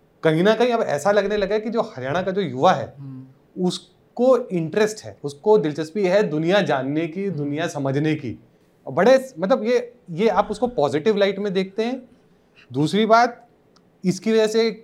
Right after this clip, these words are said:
Speaker 1: आपको लगता है कि अभी हाल फिलहाल में जैसे एक माइग्रेशन का ट्रेंड जो
Speaker 2: हम्म, हम्म।
Speaker 1: शुरू होता हुआ दिख रहा है हरियाणा के
Speaker 2: सही।
Speaker 1: अंदर, क्या वो इसका परिणाम है?
Speaker 2: अच्छा, इस पे ना एक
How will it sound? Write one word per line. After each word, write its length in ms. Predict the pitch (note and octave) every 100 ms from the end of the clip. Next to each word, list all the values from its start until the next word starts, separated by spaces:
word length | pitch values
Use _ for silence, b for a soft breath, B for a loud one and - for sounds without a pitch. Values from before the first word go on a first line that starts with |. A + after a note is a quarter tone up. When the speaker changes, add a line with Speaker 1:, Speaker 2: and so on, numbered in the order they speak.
| -
Speaker 1:
आपको 280 | D3 E3+ G#3+
लगता 240 | G3 F#3+ G#3+
है 80 |
कि 140 | G#3 A3
अभी 200 | E3+ G#3
हाल 240 | D3+ D#3+
फिलहाल 260 | F3 F#3+ F#3
में 160 | F#3+
जैसे 460 | F3+ F#3+ G3 F#3+ - _ _ _ _ _ D#3
एक 220 | F3 C#3+
माइग्रेशन 520 | C#3 C#3+ D3+ E3 F#3+
का 80 | F#3
ट्रेंड 320 | F3+ E3 F3
जो 80 | F3+
Speaker 2:
हम्म, 100 | F#3+
हम्म। 100 | -
Speaker 1:
शुरू 300 | - G#3+ A3
होता 180 | G3 G3
हुआ 140 | F#3+
दिख 220 | D#3+ -
रहा 100 | D3+
है 140 | C3 A2+ _ b _
हरियाणा 260 | C3+ C#3+ C#3+
के 60 | C#3
Speaker 2:
सही। 120 | D3
Speaker 1:
अंदर, 160 | D3 C#4+ - _ _ _ _ -
क्या 100 | F#3+
वो 160 | G#3
इसका 280 | G3+ - G#3
परिणाम 400 | G3+ F3 C#3 G#2
है? 260 | G2+ _ _ _ _ _
Speaker 2:
अच्छा, 160 | F3 C4
इस 160 | A#3+ -
पे 100 | A3
ना 100 |
एक 80 | A3+